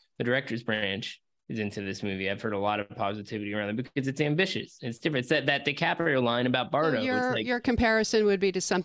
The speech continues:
Speaker 2: s-, some, we talked about this, about, um, uh, Ben Zei-,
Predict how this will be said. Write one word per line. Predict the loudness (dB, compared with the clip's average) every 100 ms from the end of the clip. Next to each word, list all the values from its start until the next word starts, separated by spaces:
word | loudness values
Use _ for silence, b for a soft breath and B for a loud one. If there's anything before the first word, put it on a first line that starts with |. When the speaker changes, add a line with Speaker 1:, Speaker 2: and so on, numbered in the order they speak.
| -4
Speaker 2:
s-, | -8 -6 -6
some, | 0 0 0 -2
we | 0
talked | 0 -2
about | -6 -6
this, | -10 -8
about, | -6 -4 -4 -8 -8
um, | -6 -6 -8 -12 B B B B -12
uh, | -10 -2
Ben | -2 2
Zei-, | 0 0